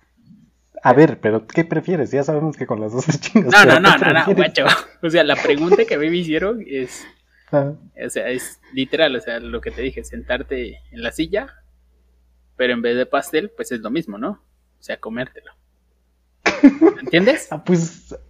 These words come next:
Speaker 1: pues así como es la pregunta, ¿no? O sea, como universalmente es conocida esa pregunta. Está el miembro viril en una silla, está el pastel en la otra silla. Te tienes que sentar en uno y comerte el otro, ¿no? Así.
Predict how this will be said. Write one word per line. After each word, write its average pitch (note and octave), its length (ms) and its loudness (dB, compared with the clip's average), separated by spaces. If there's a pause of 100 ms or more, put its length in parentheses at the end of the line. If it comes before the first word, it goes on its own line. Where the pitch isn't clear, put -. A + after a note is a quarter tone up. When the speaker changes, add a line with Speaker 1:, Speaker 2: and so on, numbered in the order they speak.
(400)
Speaker 1:
pues D#3+ 340 2
así D#3+ 240 0
como F3+ 200 -2
es F3 60 -2
la F3+ 140 -6
pregunta, C3+ 400 -2
¿no? C3+ 260 -6
O B2+ 80 -6
sea, C#3+ 220 -4
como A#2 220 0
universalmente A2+ 880 -2
es C3+ 80 -8
conocida B2 380 -8
esa B2+ 180 -6
pregunta. G2+ 400 -10 (500)
Está A#2 260 -6
el B2 100 -4
miembro C#3 440 -4
viril C3 420 -4
en G2+ 140 -6
una G#2+ 200 -6
silla, C3 400 -10
está G2 220 -10
el G2+ 80 -10
pastel A2+ 300 -8
en A2+ 60 -8
la G#2 80 -8
otra G2+ 200 -12
silla. A#2 340 -12
Te - 100 -10
tienes A2+ 260 -8
que - 100 -12
sentar A2+ 340 -10
en A2+ 120 -12
uno B2+ 200 -8
y C#3+ 40 -10
comerte F#2+ 380 -10
el A#2 100 -6
otro, B2 200 -8
¿no? A#2 160 -10
Así. D3 260 -10